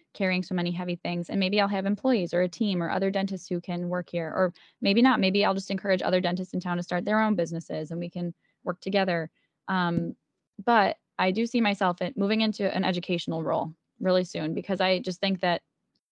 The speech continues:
the more that I do dental home care and the more that I treat patients, the more I want other dentists to be doing it too. And I really would love to speak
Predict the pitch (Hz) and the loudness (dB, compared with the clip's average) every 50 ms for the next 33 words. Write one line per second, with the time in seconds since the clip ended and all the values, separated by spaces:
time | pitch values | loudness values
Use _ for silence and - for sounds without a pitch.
0 | _ _ 214 208 226 233 233 240 214 190 190 190 202 202 202 190 190 185 185 190 | _ _ 2 4 4 4 4 4 2 2 4 2 2 2 2 2 2 0 0 0
1 | 185 185 185 208 208 208 214 196 175 180 175 180 180 175 175 170 - 190 180 - | -2 -2 -2 -2 0 0 0 0 0 0 0 0 0 0 -2 -4 -4 -6 -6 -4
2 | 185 180 185 - 269 294 285 - _ 196 196 190 190 190 - 185 185 180 175 - | -4 -4 -2 2 4 4 4 4 _ 0 0 0 0 2 2 2 2 2 0 -2
3 | _ _ _ _ _ _ - 180 185 185 - - - 180 175 175 170 165 175 175 | _ _ _ _ _ _ 2 4 4 4 4 4 2 2 2 2 2 0 -2 -4
4 | 196 - - 175 170 165 170 170 165 165 170 - - 170 165 165 160 175 285 - | -6 -8 -6 -6 -4 -2 0 -2 -2 -2 -6 -6 -4 -2 -2 -2 -2 -2 -2 0
5 | 185 185 185 185 185 175 - _ _ - 196 190 190 190 185 185 180 175 170 170 | 2 2 2 2 0 -2 -4 _ _ 2 2 4 4 4 2 2 2 2 0 0
6 | - 170 - - - _ 220 220 226 214 - | -4 -8 -10 -12 -10 _ -2 -2 -2 -2 -6